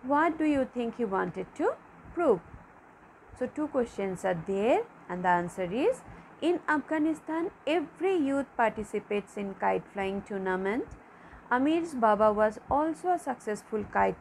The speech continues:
flyer. Amir was inspired by him and wished to impress him. He wanted to prove himself capable of winning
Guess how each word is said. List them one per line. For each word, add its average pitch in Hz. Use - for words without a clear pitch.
flyer. 82
Amir 311
was 381
inspired 262
by 226
him 165
and 190
wished 233
to 302
impress 180
him. 160
He 302
wanted 277
to 320
prove 302
himself 311
capable 196
of 285
winning 190